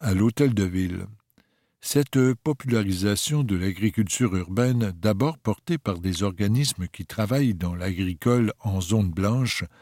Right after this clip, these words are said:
a gagné l'hôtel de ville depuis plusieurs années. Québec affichait dès deux mille quinze l'ambition de devenir un chef de file de l'agriculture urbaine à l'horizon deux mille vingt-cinq.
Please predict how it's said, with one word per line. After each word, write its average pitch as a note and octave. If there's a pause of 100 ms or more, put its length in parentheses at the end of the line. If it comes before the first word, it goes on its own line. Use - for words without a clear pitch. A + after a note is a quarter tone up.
(240)
a A#2+
gagné D3
l'hôtel G2
de A2+
ville C3
depuis G2+
plusieurs A#2
années. F2+ (920)
Québec D3+
affichait B2
dès A2
deux A2+
mille C#3
quinze A2+
l'ambition B2+
de G2+
devenir A2
un G2+
chef -
de F#2
file F#2
de F#2+
l'agriculture G#2
urbaine G2+
à F#2
l'horizon G#2
deux G2+
mille G#2+
vingt-cinq. G2